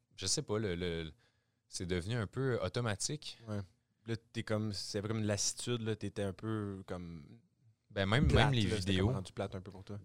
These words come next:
Speaker 1: sais, moi, ce qui m'a fait connaître beaucoup, c'est les, les capsules vidéo de coaching sur Internet dans lesquelles je prenais un petit sujet, puis en cinq minutes, j'allais le couvrir au meilleur de mes capacités puis de mes connaissances pour justement permettre des prises de conscience ou aux gens de se mettre dans l'action. Puis à un moment donné, après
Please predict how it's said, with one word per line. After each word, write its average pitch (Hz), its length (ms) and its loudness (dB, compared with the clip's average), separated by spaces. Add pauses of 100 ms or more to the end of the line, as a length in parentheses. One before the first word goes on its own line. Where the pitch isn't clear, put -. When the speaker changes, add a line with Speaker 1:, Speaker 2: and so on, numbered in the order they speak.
(120)
Speaker 1:
sais, 117 140 0
moi, 113 140 4
ce - 60 2
qui - 80 -2
m'a 92 120 2
fait - 180 -4
connaître 101 320 0
beaucoup, 90 220 -8
c'est 110 140 0
les, 87 180 0
les 80 100 -4
capsules 92 380 -2
vidéo 90 300 -2
de - 60 -18
coaching 90 340 -4
sur 95 140 -2
Internet 82 460 -2
dans 87 120 -4
lesquelles 87 260 -4
je - 80 -12
prenais 82 200 -4
un 87 60 -4
petit - 140 0
sujet, 87 340 0
puis 87 140 -6
en 78 80 -2
cinq 87 180 -2
minutes, 85 300 -6
j'allais 80 200 -2
le 80 60 -6
couvrir 82 420 -8
au 85 60 -6
meilleur 80 240 -4
de 80 80 -8
mes 78 140 -6
capacités - 480 -4
puis - 80 -18
de 78 60 -8
mes 76 100 -4
connaissances 80 500 -4
pour 95 320 -2
justement 82 400 -6
permettre 80 320 -6
des 80 120 -8
prises 85 200 -8
de 80 80 -4
conscience 82 600 -4
ou 87 300 -2
aux 80 120 -8
gens 80 180 -6
de 78 80 -8
se - 140 -8
mettre 80 140 -8
dans 78 80 -4
l'action. 78 440 -2 (800)
Puis 85 100 -2
à - 20 2
un 80 40 0
moment 85 180 0
donné, 85 220 0
après 80 320 -4